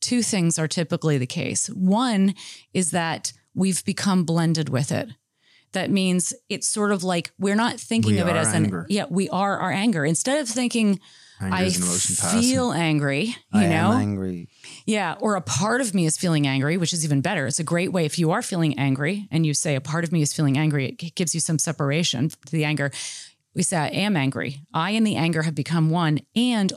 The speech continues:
Speaker 1: often it has the ca-, charge of contempt. Contempt is the flip side of shame, as I said.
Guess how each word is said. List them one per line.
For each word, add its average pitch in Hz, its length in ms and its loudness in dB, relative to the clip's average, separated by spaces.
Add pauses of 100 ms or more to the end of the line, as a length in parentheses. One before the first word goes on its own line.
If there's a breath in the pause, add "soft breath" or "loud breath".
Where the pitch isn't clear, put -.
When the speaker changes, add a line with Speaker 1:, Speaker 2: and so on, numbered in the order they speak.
Speaker 1:
often 202 420 0
it 151 80 -2
has 170 200 -2
the 151 100 -4
ca-, - 240 -4
charge 151 340 -2
of 151 120 -4
contempt. - 680 -2 (560 loud breath)
Contempt - 840 0 (240)
is 180 180 0
the 185 140 0
flip 165 280 -2
side 143 200 -2
of 143 100 -4
shame, 247 360 2
as 160 120 0
I 160 100 0
said. 147 460 0